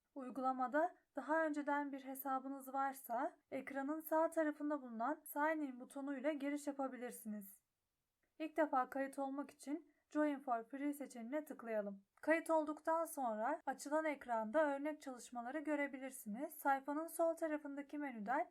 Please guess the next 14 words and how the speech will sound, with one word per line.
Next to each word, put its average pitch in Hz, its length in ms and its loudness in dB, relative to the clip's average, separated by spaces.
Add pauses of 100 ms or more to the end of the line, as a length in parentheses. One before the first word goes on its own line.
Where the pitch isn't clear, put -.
(160)
örnek 294 400 0
etkinlikler 285 600 0
arayabilirsiniz. 262 1080 -2 (2250)
Sayfanın 262 540 -2
sol 320 300 0
köşesinde 294 520 -4
yer 294 140 0
alan 240 320 -2
kütüphane 294 580 -2
seçeneği 262 560 -8
ile 226 360 -2 (300)
oluşturduğunuz 285 720 -4
etkinlikleri 269 640 -6
görebilir, 226 520 -4